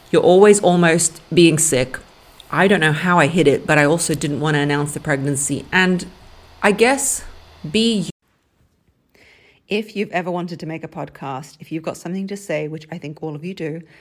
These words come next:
Spotify has a platform for you that you can do it really easily on. All in one place, it's free, and you can even earn money. Spotify for Podcasters lets you record and edit podcasts right from your phone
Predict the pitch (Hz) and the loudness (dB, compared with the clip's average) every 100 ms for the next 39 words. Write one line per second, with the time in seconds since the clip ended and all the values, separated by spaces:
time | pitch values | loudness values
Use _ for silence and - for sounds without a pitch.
0 | _ _ _ - - 170 170 170 170 156 | _ _ _ -20 -10 -10 -8 -8 -8 -10
1 | 160 - 165 - 165 156 170 - 156 139 | -14 -10 -10 -10 -14 -12 -14 -14 -12 -12
2 | 147 170 _ - 143 147 147 151 - - | -12 -16 _ -14 -14 -14 -12 -10 -10 -12
3 | 143 139 127 135 135 135 - 131 156 - | -14 -14 -14 -14 -12 -14 -14 -16 -18 -20
4 | _ _ _ _ 160 156 160 170 190 190 | _ _ _ _ -8 -6 -6 -8 -10 -10
5 | 143 143 - - _ 165 - - _ 156 | -10 -10 -14 -20 _ -16 -14 -20 _ -12
6 | 151 143 175 175 143 147 156 - 143 151 | -10 -12 -14 -14 -14 -14 -16 -14 -14 -14
7 | - 143 143 143 135 - 175 - _ _ | -12 -14 -14 -16 -16 -18 -20 -20 _ _
8 | - - 175 220 214 214 214 - 156 156 | -20 -10 -10 -10 -12 -12 -12 -12 -14 -12
9 | 151 151 151 156 151 151 143 - 147 139 | -12 -12 -12 -14 -12 -12 -14 -14 -16 -16
10 | - 160 175 151 156 139 143 - - 139 | -12 -10 -10 -10 -14 -12 -14 -14 -18 -16
11 | 151 139 139 160 160 - 214 214 165 165 | -14 -16 -14 -10 -10 -10 -14 -12 -12 -12